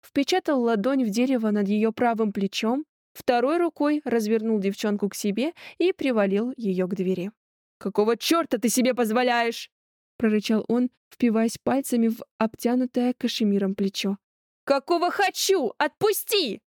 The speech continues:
Голубые глаза потемнели от гнева, полные губы кривились. О, она его ненавидела.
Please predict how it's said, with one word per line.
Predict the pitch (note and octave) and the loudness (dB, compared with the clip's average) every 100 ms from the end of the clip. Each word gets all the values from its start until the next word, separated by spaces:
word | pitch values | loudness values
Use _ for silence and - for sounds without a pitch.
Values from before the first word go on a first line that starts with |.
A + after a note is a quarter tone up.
| _ _ _ _ _ _ - | _ _ _ _ _ _ -6
Голубые | G#3+ A3+ A3+ C#4 D#4+ | -2 0 2 2 2
глаза | C#4 C4 B3+ B3+ | 2 0 0 0
потемнели | A3 - G3 G3 G3 G3+ | -2 0 0 2 2 0
от | G3 | 0
гнева, | F#3+ G3 F#3+ F#3+ - _ _ - | 0 0 0 -4 -8 _ _ -2
полные | G#3+ A3 G3 F#3+ | 0 2 2 0
губы | F#3+ G3+ G3+ G3+ | 0 -2 -2 -2
кривились. | A3 G3 F#3+ F#3+ - - _ _ _ _ _ _ _ | -2 0 -2 -4 -8 -14 _ _ _ _ _ _ _
О, | G#3+ G#3 G3 G#3+ G3+ - | 0 0 0 -2 -6 -8
она | - G#3 G#3 G#3+ A3+ | -2 0 2 2 2
его | A3 G#3 G3+ A3 | 2 2 2 2
ненавидела. | G#3+ G#3+ G#3 G3 F3+ F#3 F#3+ | 2 0 0 -2 -2 -4 -4